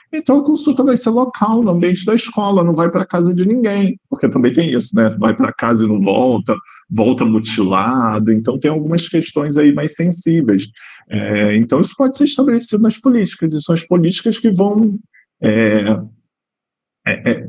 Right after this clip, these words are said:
trazer isso pro, pro, pra escola. E o bibliotecário vai ter que agir aí como um, um diplomata, um diplomata entre os pais, entre os professores, entre o corpo pedagógico da escola,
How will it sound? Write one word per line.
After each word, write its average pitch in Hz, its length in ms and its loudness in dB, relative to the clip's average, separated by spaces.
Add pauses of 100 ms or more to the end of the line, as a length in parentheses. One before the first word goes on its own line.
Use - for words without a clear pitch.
trazer 190 480 2
isso 185 420 0
pro, 180 300 2
pro, 147 320 2 (140)
pra 139 180 2
escola. 139 580 0 (300)
E 240 100 6
o 240 80 4
bibliotecário 190 640 0
vai 208 80 0
ter 202 140 -4
que - 80 -2
agir 175 380 2
aí 160 240 4
como 208 360 2
um, 170 460 0
um 135 60 2
diplomata, 127 1040 0
um 101 80 2
diplomata 110 520 0
entre 101 160 0
os - 240 -2
pais, 151 560 2
entre 107 180 0
os - 60 -8
professores, 120 960 0
entre 110 220 2
o - 60 -4
corpo 123 340 0
pedagógico 110 880 0
da 101 100 0
escola, 147 920 0